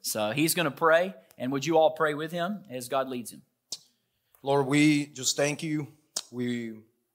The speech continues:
Speaker 2: we worship you because you are the King of Kings and the Lord of Lords. We, I just wanna thank you, Lord, for this past semester of the Connect Group. Lord, I thank you for all that you've done, all the divine connections that have happened,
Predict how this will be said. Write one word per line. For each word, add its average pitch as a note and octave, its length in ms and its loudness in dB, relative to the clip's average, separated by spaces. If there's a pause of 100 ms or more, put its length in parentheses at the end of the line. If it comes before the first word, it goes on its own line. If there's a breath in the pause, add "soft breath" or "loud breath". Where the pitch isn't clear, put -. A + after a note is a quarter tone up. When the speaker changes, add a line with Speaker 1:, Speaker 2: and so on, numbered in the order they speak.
(420)
Speaker 2:
we D#3 80 6
worship C#3+ 420 4
you C3 100 -6
because A#2 360 -8
you C3+ 380 0 (460 soft breath)
are C3 120 4
the B2+ 80 2
King D3+ 200 2
of D3 120 2
Kings D3 340 -2
and C3+ 100 -6
the C3 60 0
Lord C3+ 160 2
of B2+ 140 -2
Lords. C3+ 480 -2 (340)
We, E3 380 -6 (540 soft breath)
I G#3 80 6
just A3 160 2
wanna E3+ 140 6
thank D#3+ 260 -2
you, D3+ 80 -2
Lord, D3 160 0
for D3+ 100 -6
this C3 160 -6
past C#3 260 2
semester C3+ 320 -4
of B2 60 -14
the C3 100 -4
Connect B2+ 360 -6
Group. C3 360 -10
Lord, B2+ 220 -4
I A2+ 140 -2
thank C#3 280 -6
you C#3 60 -10
for C3 240 -6
all C3 180 2
that C#3 200 -8
you've A#2+ 140 -12
done, C3 340 -2
all B2 220 -8
the B2+ 120 -6
divine B2 300 -2
connections B2 540 -12
that A#2+ 120 -4
have A#2 120 -6
happened, B2 460 -6